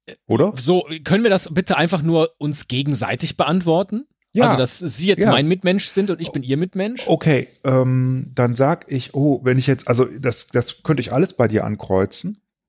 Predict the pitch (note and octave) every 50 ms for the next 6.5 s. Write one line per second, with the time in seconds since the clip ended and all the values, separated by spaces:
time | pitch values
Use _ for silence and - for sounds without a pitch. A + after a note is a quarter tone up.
0 | _ _ _ D#3 D3+ D#3 D3 D#3+ E3 F#3 - F3 F#3 D#3+ D#3 D3 E3+ F#3 - -
1 | C3 B2+ E3+ G#3 - - D#3 B2+ C#3+ E3 - F#3 E3+ E3 - F3 D3 C#3 C#3 D3
2 | D3 D3+ C3+ C3 - - C3+ C3+ C#3 C#3 B2 B2 A2+ - A#2+ C3 D3 C3+ B2+ A#2
3 | B2 C#3+ F#3 A3 G#3 F3+ G#3 A#3 A#3+ G3+ - F#3 - E3+ F3+ D3 - _ G3+ -
4 | - _ F3+ - _ - A#3 - A#2+ A#2 A2 - C3 C#3+ E3 E3 - C#3+ D3+ D3+
5 | - D#3+ G3+ G#3 G3 - F#3 F3+ F3+ F#3 F#3+ - C#3+ C#3 - - C3+ C3+ D3+ D3+
6 | D#3 - - G3+ G3 - - C3 C3 C#3+